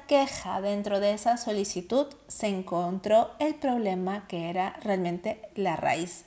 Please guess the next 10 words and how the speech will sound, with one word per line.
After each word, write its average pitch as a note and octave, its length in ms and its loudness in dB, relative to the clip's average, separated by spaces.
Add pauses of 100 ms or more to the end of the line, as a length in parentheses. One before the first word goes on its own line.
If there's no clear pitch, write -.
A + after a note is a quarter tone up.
de F#3+ 280 0
todo. - 280 -8 (1200)
Otro A#3+ 240 6
ejemplo C4 380 -2
que B3+ 100 -2
te G3+ 140 -2
puedo G3+ 340 6
dar F#3 380 4 (560)
es A#3+ 400 0 (340)
cuando B3+ 560 4